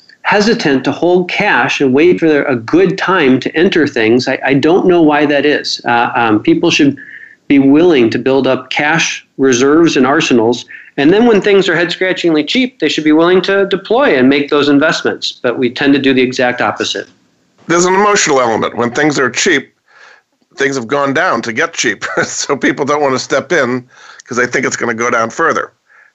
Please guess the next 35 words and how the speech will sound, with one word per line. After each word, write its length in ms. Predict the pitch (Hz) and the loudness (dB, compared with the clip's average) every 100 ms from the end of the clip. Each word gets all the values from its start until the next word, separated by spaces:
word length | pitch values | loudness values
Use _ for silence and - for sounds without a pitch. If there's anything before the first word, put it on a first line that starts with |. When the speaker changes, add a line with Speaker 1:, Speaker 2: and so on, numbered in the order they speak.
| - | -10
Speaker 2:
And 120 | 104 | -6
when 100 | 113 | -4
it 80 | 110 | -2
goes 240 | 123 113 | -2 -2
up, 200 | 127 143 | -2 -2
they 140 | 104 107 | -4 -4
feel 240 | 156 147 | 0 0
better 280 | 113 117 104 | 0 -2 -2
about 280 | 101 101 110 | -2 -2 -4
it. 200 | 120 92 | -4 -6
They 120 | 104 | -4
feel 220 | - 113 | -2 -2
more 160 | 110 104 | 0 -2
comfortable 420 | 127 110 107 107 | -4 -4 -2 -2
putting 300 | 110 110 107 | -2 0 0
money 240 | 104 107 | 0 0
in, 160 | 135 110 | 2 0
even 160 | 107 | 0
though 120 | 104 98 | 0 -2
it's 140 | - | -2
gone 200 | 107 104 | -2 -2
up 160 | 113 95 | -2 -2
a 20 | |
lot. 240 | 92 - | -2 -2
It 180 | 98 - | -6 -2
is, 220 | 113 98 - - - - | -4 -4 -12 -20 -20 -8
it's 200 | 117 113 | -8 -4
more 220 | 175 196 | -2 0
emotion 560 | 156 147 156 - 110 101 | 2 2 0 -2 -4 -2
than 120 | 104 | -2
it 120 | 104 | -2
is 380 | 110 104 - - _ _ | -2 -4 -8 -14 _ _
kind 140 | 113 | -6
of 100 | 104 | -4
rationality. 680 | 104 110 - 110 104 90 - | -2 -2 -4 -4 -2 -2 -6